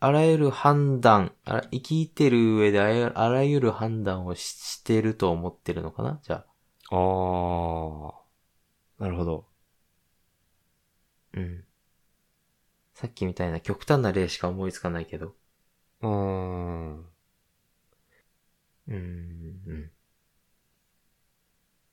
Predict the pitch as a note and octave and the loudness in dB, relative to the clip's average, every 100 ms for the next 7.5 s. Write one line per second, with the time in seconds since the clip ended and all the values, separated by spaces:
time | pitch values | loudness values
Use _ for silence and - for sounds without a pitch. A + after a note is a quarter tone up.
0 | _ - F2 E2+ E2 A2+ F2+ F#2+ F#2+ - | _ -14 -14 -12 -4 -4 0 -2 -2 0
1 | D3+ D#3 D#3+ D#3+ D#3+ - _ _ _ - | 2 4 4 4 4 2 _ _ _ -8
2 | C3 C#3+ - C#3 B2 D3 C#3 G#2+ F#2+ F#2 | -2 -2 0 0 2 4 6 6 6 2
3 | - - G2 F2+ E2 - F#2+ F2+ F2+ - | -2 0 2 2 -2 0 4 4 2 0
4 | G2 A2+ A2+ A2+ A#2 A#2+ C#3 A2 - G2+ | -4 -2 0 0 0 0 2 2 2 2
5 | G2+ F#2 - G#2 - F2 G2+ - G2+ E2+ | 2 0 0 0 2 0 2 4 2 2
6 | - - - A2 - G2+ C3 - G2+ G2 | -4 -6 0 0 2 4 6 6 6 4
7 | F2 G2+ F#2 F2 | 2 -2 -4 -4